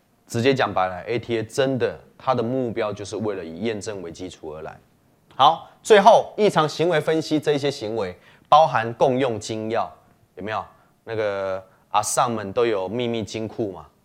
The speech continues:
他们在网方上都会有一个什么五十金曲排行榜，有没有？大家都把M P三丢进去，然后那个地方就设定一组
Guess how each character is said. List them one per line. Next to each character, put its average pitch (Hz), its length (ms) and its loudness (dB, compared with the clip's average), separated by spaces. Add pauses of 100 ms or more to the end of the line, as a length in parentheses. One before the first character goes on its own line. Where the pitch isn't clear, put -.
(640)
他 135 80 -2
们 120 160 -4
在 135 180 2
网 104 260 0
方 127 180 0
上 123 260 -4
都 120 140 0
会 117 140 0
有 101 80 -2
一 - 20 -4
个 104 340 -4 (200)
什 - 120 -18
么 95 320 -8 (260)
五 110 140 -2
十 110 320 -4
金 127 300 -2
曲 90 300 -8
排 95 260 -6
行 104 160 -10
榜， 90 220 -2
有 82 40 -20
没 87 60 -16
有？ 87 80 -14 (380)
大 113 100 2
家 110 80 2
都 117 80 -6
把 104 120 2
M 92 160 -10
P 104 140 -8
三 98 220 -8
丢 101 160 -4
进 92 160 -10
去， 82 260 -18 (400)
然 98 80 -6
后 120 60 -2
那 147 80 -2
个 135 60 -2
地 123 160 0
方 117 160 -4
就 117 100 0
设 117 220 -2
定 113 180 -6
一 117 60 -4
组 92 180 -12